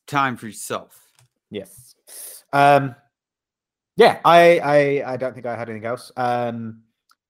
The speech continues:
Speaker 2: just, yeah, just fucking look after yourself, guys. Like, all of you, 'cause we care. We do. Um,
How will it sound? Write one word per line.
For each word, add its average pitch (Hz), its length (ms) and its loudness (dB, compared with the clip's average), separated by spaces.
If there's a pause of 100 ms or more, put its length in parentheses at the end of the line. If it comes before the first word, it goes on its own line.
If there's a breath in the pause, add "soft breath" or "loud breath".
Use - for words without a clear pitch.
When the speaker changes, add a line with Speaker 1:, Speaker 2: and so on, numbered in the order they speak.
(160)
Speaker 2:
just, - 280 -12 (140)
yeah, 151 220 -14
just - 260 -20 (260)
fucking 240 480 -12
look 240 220 -2
after 131 240 -8
yourself, 110 260 -10
guys. 143 380 -6
Like, 127 420 -8 (840)
all 165 180 2
of 98 80 -4
you, 98 300 -8 (100)
'cause - 560 -14 (120)
we 127 120 -18
care. 98 580 -10 (200)
We 143 60 -6
do. 107 340 -6 (600 soft breath)
Um, 135 480 2